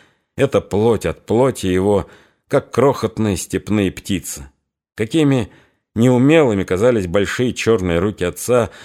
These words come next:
обнимавшие их. И до чего же чужим в этой мирной обстановке выглядел он. Всадник, на сутки покинувший коня,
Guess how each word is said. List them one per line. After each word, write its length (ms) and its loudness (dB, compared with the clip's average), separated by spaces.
обнимавшие 800 0
их. 460 -8
И 60 -4
до 100 -2
чего 240 0
же 260 -2
чужим 580 2
в 80 2
этой 320 0
мирной 380 2
обстановке 600 -2
выглядел 560 0
он. 220 -2
Всадник, 840 0
на 120 -4
сутки 440 -6
покинувший 560 -4
коня, 400 0